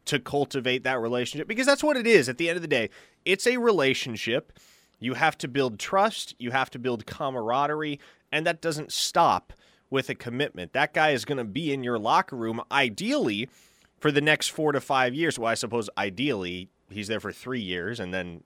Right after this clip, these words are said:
a first-round N F L draft pick. But realistically, he's gonna be in your locker room if things go according to plan for four to five years. And so whenever he does put pen to paper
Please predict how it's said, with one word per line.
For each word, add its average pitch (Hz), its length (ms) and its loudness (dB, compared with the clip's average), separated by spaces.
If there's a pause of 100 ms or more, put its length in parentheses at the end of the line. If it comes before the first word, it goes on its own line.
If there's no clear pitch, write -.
a 101 80 -4
first-round 98 520 -6
N 90 100 -6
F 85 100 -8
L 90 100 -4
draft 156 320 2
pick. 104 140 -12
But 147 80 -10
realistically, 180 800 2 (460)
he's 170 180 -2
gonna 190 180 0
be 151 160 -2
in 170 60 -2
your 202 120 0
locker 131 320 2
room 147 120 -4
if 143 80 -4
things 139 520 -4 (320)
go 113 180 2
according 139 400 -2
to 170 80 -10
plan 117 440 -4 (440)
for 139 120 -2
four 156 240 -2
to 160 60 -2
five 156 320 2
years. - 460 -8 (200)
And 123 200 -2
so 120 360 2 (440)
whenever 175 400 4
he 175 200 -4
does 208 400 6
put - 280 -2
pen 135 240 0
to 113 120 -4
paper 98 500 -6